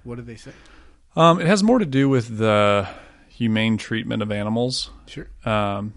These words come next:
Speaker 2: which I always thought was an interesting term, by the way, like, humane treatment of animals. Anyways,
Speaker 1: Yeah.
Speaker 2: uh,
Speaker 1: Yeah.
Speaker 2: treat them as humans.
Speaker 1: <clears throat> Yep, I
Speaker 2: But,
Speaker 1: get it.
Speaker 2: uh, uh, it has to do with the practices of the meat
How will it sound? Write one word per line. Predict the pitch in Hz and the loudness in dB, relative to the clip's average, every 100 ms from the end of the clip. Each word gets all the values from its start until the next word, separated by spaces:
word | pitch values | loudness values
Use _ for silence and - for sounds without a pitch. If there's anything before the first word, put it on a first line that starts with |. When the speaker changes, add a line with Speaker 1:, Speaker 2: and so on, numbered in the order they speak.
| - | -6
Speaker 2:
which | 139 | -4
I | 208 | -2
always | 233 220 | -2 -2
thought | 131 | -4
was | 135 117 | -4 -4
an | |
interesting | 110 107 107 113 | -4 -6 -8 -8
term, | 113 113 113 120 - - - | -8 -6 -4 -6 -8 -20 -14
by | 123 | -6
the | 120 | -4
way, | |
like, | 123 113 | -6 -10
humane | - 120 117 107 107 113 131 135 | -6 -2 0 0 0 -2 -2 -6
treatment | 131 147 156 151 | -8 -10 -8 -8
of | 151 | -8
animals. | 160 165 220 | -10 -12 -12
Anyways, | 110 110 110 _ - - _ | -12 -12 -14 _ -20 -20 _
Speaker 1:
Yeah. | - - | -12 -10
Speaker 2:
uh, | 50 - _ _ | -10 -14 _ _
Speaker 1:
Yeah. | 160 | -20
Speaker 2:
treat | - - 113 | -10 -4 -4
them | 113 110 | -2 -2
as | 110 | -4
humans. | - 113 - | -2 -2 -2
Speaker 1:
<clears throat> | 131 113 | -6 -12
Yep, | 107 113 | -16 -18
I | 113 | 0
Speaker 2:
But, | 113 110 | 2 2
Speaker 1:
get | - | 0
it. | 107 107 - _ - - - - - - - - - | -2 -2 -12 _ -20 -20 -20 -20 -20 -20 -20 -20 -4
Speaker 2:
uh, | |
uh, | 131 117 107 - - _ _ | 0 2 0 -4 -8 _ _
it | 135 | -2
has | 143 147 | 0 -2
to | - | -4
do | 127 127 | 0 2
with | 120 113 107 | 2 0 0
the | 110 | -6
practices | - 113 110 113 113 - 110 107 104 - - | -4 -4 -4 -4 -4 -2 0 0 -2 -6 -6
of | 123 107 107 107 113 - | -2 0 -2 -6 -12 -20
the | 127 107 | -10 -6
meat | 104 110 - | -4 -4 -6